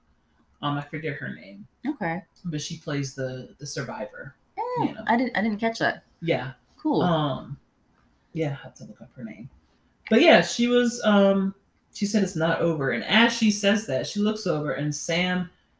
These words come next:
Speaker 1: is full out possessed, coming
Speaker 2: She
Speaker 1: after
Speaker 2: comes
Speaker 1: her,
Speaker 2: staggering in the
Speaker 1: stabbing,
Speaker 2: kitchen.
Speaker 1: stabbing her, trying to stab her. And
Speaker 2: Like, she is not herself.
Speaker 1: And so what, what does she do? Dina wraps her up in the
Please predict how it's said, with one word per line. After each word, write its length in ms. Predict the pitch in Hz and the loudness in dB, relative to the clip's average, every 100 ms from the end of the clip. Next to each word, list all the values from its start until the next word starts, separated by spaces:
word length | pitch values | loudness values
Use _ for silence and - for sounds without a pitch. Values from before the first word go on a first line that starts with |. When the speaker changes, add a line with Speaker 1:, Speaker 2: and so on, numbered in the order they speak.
| _ | _
Speaker 1:
is 180 | 156 - | -8 -8
full 320 | - 233 208 | 2 4 6
out 280 | 165 143 - | 6 4 0
possessed, 640 | 165 151 139 - - - | -6 -2 -2 -4 -10 -12
coming 320 | - 220 226 190 | 0 4 6 4
Speaker 2:
She 60 | |
Speaker 1:
after 160 | 180 180 | 2 4
Speaker 2:
comes 120 | 180 170 | 4 6
Speaker 1:
her, 180 | 180 | 6
Speaker 2:
staggering 360 | 160 160 165 170 | 10 8 8 4
in 100 | 170 | 4
the 60 | 156 | 4
Speaker 1:
stabbing, 240 | 196 - 190 | 6 6 6
Speaker 2:
kitchen. 520 | 202 190 190 226 - - - | 6 6 4 2 0 -10 -4
Speaker 1:
stabbing 480 | - 233 247 233 | 2 6 6 4
her, 100 | 233 | 0
trying 280 | 202 226 208 | 0 0 0
to 40 | 202 | -2
stab 360 | - 190 185 196 | -2 -2 0 -2
her. 320 | 202 175 175 - _ _ _ | -2 -2 -4 -12 _ _ _
And 560 | 180 180 175 165 160 160 | -2 0 0 -2 -4 -8
Speaker 2:
Like, 120 | 147 | -10
she 120 | - 220 | -6 -6
is 140 | 127 | -4
not 240 | 139 160 | -2 -2
herself. 560 | 175 175 - 71 - - | -2 -8 -10 -14 -14 4
Speaker 1:
And 160 | 254 262 | 4 4
so 640 | - 277 285 262 233 277 - _ _ _ | 0 2 4 6 6 4 -6 _ _ _
what, 500 | 196 202 226 226 165 | -8 -4 -2 -4 -4
what 140 | 196 220 | -2 -2
does 100 | 233 | -4
she 180 | 240 | -6
do? 220 | 233 254 214 | -4 -4 -4
Dina 320 | 175 202 165 | -2 0 0
wraps 460 | 135 143 - - 185 | -2 -8 -10 -12 -4
her 100 | 185 | -4
up 180 | 175 | -2
in 180 | 175 175 | -2 -4
the 300 | 156 147 143 | -4 -6 -6